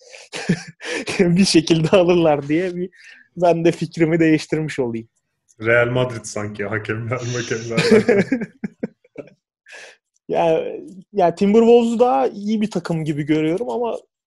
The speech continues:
Speaker 1: ya Lakers bir şekilde kazanmanın yolunu da bulabilirdi. Gerçekten bu arada yedinci maçta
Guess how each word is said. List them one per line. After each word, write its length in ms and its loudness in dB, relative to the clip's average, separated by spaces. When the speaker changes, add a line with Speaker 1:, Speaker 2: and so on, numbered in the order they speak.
Speaker 1:
ya 140 -10
Lakers 460 -6
bir 60 -12
şekilde 400 -6
kazanmanın 520 0
yolunu 320 -2
da 140 2
bulabilirdi. 400 0
Gerçekten 540 -2
bu 80 -2
arada 140 -2
yedinci 380 -2
maçta 400 -8